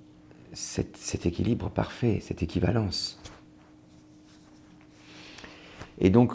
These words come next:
suite à, à ce moment très fort, on s'est retrouvés alors avec le Saint-Père dans une autre forme de relation. On a,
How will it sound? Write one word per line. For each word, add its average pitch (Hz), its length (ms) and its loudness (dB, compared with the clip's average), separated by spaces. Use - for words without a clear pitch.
suite - 420 -2
à, 85 120 8
à - 60 -6
ce - 120 -2
moment 87 420 6
très - 160 -4
fort, 156 440 4
on 90 100 4
s'est - 140 2
retrouvés 85 460 4
alors 87 340 2
avec 82 300 -4
le 78 80 4
Saint-Père 78 600 0
dans - 180 2
une 82 180 4
autre 82 540 4
forme 85 340 4
de 85 80 6
relation. 82 500 2
On 85 240 6
a, 71 320 -2